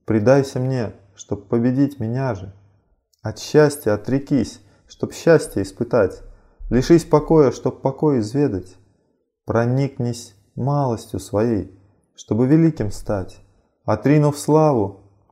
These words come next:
славы удостойся. Чтобы себя найти, себя забудь.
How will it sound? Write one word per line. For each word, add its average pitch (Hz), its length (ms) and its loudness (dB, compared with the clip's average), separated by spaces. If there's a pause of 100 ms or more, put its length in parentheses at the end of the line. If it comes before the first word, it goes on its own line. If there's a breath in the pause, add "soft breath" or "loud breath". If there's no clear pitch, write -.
(180)
славы 139 500 0
удостойся. 107 760 -4 (800)
Чтобы 123 320 2
себя 143 280 6
найти, 143 580 2 (140)
себя 151 400 2
забудь. 101 480 -2